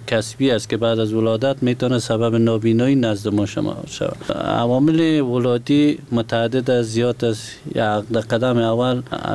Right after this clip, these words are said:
استفاده غیر معقول ادویجات می‌تونه سبب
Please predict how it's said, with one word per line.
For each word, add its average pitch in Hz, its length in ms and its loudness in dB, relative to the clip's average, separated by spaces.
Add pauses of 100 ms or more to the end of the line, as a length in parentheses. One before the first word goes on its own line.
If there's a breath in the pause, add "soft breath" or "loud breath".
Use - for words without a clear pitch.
(140)
استفاده 120 840 0
غیر 117 400 2
معقول 113 840 0
ادویجات 110 720 0 (100)
می‌تونه 117 420 2
سبب 113 580 0